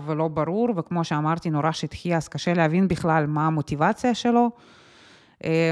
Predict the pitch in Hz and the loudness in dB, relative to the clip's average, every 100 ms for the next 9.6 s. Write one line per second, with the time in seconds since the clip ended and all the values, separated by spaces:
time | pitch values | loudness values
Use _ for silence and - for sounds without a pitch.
0 | 160 - 247 - 208 185 180 196 - 170 | 0 -2 -2 0 0 2 4 2 4 2
1 | 160 180 175 - 151 156 165 165 156 143 | 4 2 2 2 0 4 4 6 4 2
2 | 151 170 170 160 156 _ _ - - 151 | 4 6 6 4 -4 _ _ -10 -4 0
3 | 156 156 165 165 160 156 147 147 156 180 | 2 6 6 8 6 2 0 0 0 2
4 | 180 165 147 151 156 165 160 - 233 240 | 2 0 0 -2 2 0 0 2 2 4
5 | 254 220 202 208 214 - 95 95 127 247 | 2 4 4 4 2 -2 -6 -8 -4 -2
6 | 247 107 147 165 147 185 196 180 196 190 | -2 -6 -2 0 2 4 4 4 4 2
7 | 165 233 233 220 170 190 202 185 160 151 | 0 0 2 2 2 2 2 0 0 0
8 | 147 143 170 170 - 160 165 147 139 143 | 0 2 2 0 -2 -4 -4 -4 -6 -4
9 | 147 139 143 - 131 123 | -4 -2 -4 -4 -2 -2